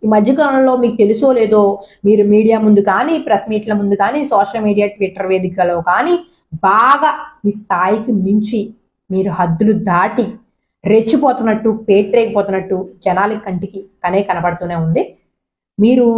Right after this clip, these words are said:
ముఖ్యమంత్రి గారు శవ రాజకీయాలు చేస్తే, మీరు శవాల మీద చిల్లరేరుకునే రకం అని మాకు నిన్నటి మొన్నటి దాకా మాకు తెలీదు. ఏదైతే మీరు చేశారో, ఆ ఓవర్ యాక్షన్‌కి, మీరు చేసేటువంటి, వేసినటువంటి భారీ డైలాగులకి, చేసినటువంటి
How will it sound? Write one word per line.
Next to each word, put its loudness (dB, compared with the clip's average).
ముఖ్యమంత్రి 0
గారు 4
శవ 0
రాజకీయాలు 0
చేస్తే, -2
మీరు 4
శవాల 0
మీద -2
చిల్లరేరుకునే 0
రకం -4
అని -4
మాకు -2
నిన్నటి -2
మొన్నటి 0
దాకా 0
మాకు -2
తెలీదు. -4
ఏదైతే 2
మీరు 2
చేశారో, 2
ఆ 0
ఓవర్ 2
యాక్షన్‌కి, -4
మీరు -2
చేసేటువంటి, -4
వేసినటువంటి -6
భారీ 2
డైలాగులకి, -4
చేసినటువంటి 2